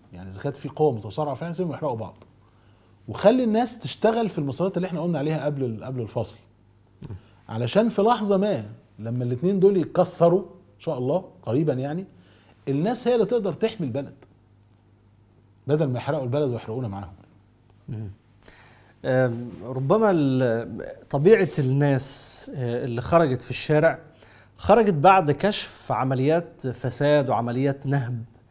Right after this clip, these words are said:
Speaker 1: مم.
Speaker 2: ليس الموضوع موضوع، آم، يعني، آم، سياسي بشكل كبير، ليس موضوع حزبي،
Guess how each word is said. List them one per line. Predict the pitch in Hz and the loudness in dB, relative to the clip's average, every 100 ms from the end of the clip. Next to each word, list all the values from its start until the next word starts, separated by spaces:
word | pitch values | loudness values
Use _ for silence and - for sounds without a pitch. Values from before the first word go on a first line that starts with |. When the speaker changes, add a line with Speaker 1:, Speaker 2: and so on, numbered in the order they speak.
| - | -12
Speaker 1:
مم. | 139 123 - | -10 -12 -4
Speaker 2:
ليس | 139 214 214 | 2 4 4
الموضوع | 165 151 143 139 185 175 | 4 4 2 4 4 4
موضوع، | 151 135 127 151 151 110 - 196 | 2 -2 -2 0 0 -2 -8 -10
آم، | 131 127 123 120 113 185 | -8 -6 -8 -10 -12 -10
يعني، | 143 117 135 131 127 123 123 - | -6 -6 -6 -6 -6 -8 -10 -12
آم، | 123 117 113 127 - - | -12 -12 -12 -14 -18 -16
سياسي | - - 151 165 151 - 127 | -12 -2 2 4 2 0 -6
بشكل | 117 117 131 - | -6 -10 -10 -12
كبير، | 123 110 110 139 139 117 | -14 -12 -6 -2 -2 -2
ليس | 127 127 127 | -6 -6 -6
موضوع | 120 135 | -6 -6
حزبي، | 147 160 123 120 123 | -4 -4 -4 -4 -6